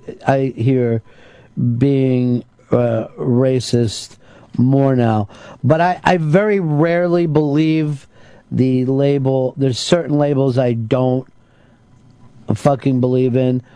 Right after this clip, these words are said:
One is libertarian. I think there's very few people who call themselves a libertarian that were ever li-,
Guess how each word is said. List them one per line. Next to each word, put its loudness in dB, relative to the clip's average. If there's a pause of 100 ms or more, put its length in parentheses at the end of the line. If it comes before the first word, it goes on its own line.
(160)
One 2
is 0
libertarian. 0
I 2
think -2
there's 0
very 0
few -2 (320)
people 0
who -2
call 0
themselves 0
a 0
libertarian 0 (920)
that 0
were 2
ever 2
li-, 0